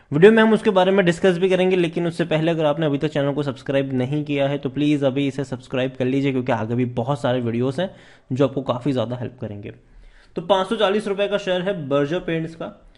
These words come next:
देखिए, पेंट इंडस्ट्री की बात करें तो दिग्गज कंपनी है एशियन पेंट्स, उसके बाद आती है, अ, बर्जर पेंट्स हो गया, इंडिगो हो गया और भी कई सारी है, नेरोलैक हो गया, वो बाद में आती है। लेकिन बर्जर पेंट्स ने काफ़ी अच्छा मूव दिखाया था,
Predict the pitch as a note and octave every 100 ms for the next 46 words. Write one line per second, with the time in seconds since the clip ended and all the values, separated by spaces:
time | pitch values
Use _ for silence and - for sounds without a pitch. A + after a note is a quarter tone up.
0 | _ _ - F#3+ C4 C4 G#3+ A#3+ G3+ G3+
1 | F#3+ - A3 A3+ F#3+ F#3+ F#3+ F#3 G#3 G3+
2 | F#3+ - - C#3 C#3 D3+ C#3+ G3 F#3+ E3+
3 | E3 E3+ F3 E3+ F3+ C3 C3+ C3 D#3 D#3+
4 | D#3 F#3 - - _ _ - D#3+ E3 G3
5 | E3 E3+ E3 D#3 E3 E3+ E3+ E3 - B2
6 | B2 C3 C#3 D3+ D3+ D3+ D3+ D3+ C#3+ D3
7 | C#3+ B2+ C3 C3 C#3 C3+ C3 C#3+ D3 C#3+
8 | D3 D3 C3+ C3+ C#3 C#3 F3 F3+ - -
9 | - C#3 C#3 C3+ C#3 C#3 C#3 C3+ G3 E3+
10 | E3 F#3 C#3 C#3 D#3 D3 D3 D3 F#3+ -
11 | - - F#3 A3 F3 D#3+ D#3+ G#3 G#3 F3+
12 | F3+ G3+ G3+ D3 D3 F#3 F3 F3 F#3 D3+
13 | D3 C3 B2+ A2 A2 A2+